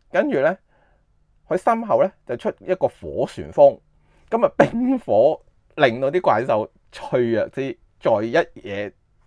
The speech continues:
一樣係用返正拳噉樣打過去，打爆佢啦。噉，呃，今次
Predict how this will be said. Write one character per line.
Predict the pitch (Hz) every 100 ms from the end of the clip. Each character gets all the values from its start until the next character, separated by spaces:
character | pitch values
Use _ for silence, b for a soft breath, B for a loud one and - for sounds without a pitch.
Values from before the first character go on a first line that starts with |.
| _
一 | 156
樣 | 175 147 101
係 | 95
用 | 92
返 | 101 135 143
正 | - 101 101
拳 | 98 78
噉 | 87
樣 | 117 120
打 | - 82 107
過 | 101 92
去， | 85 b b b -
打 | - 73 80
爆 | - 80 87
佢 | 78
啦。 | 85 90 - B B B B B B
噉， | 180 254 202
呃， | 131 127 131
今 | 233 233 240
次 | -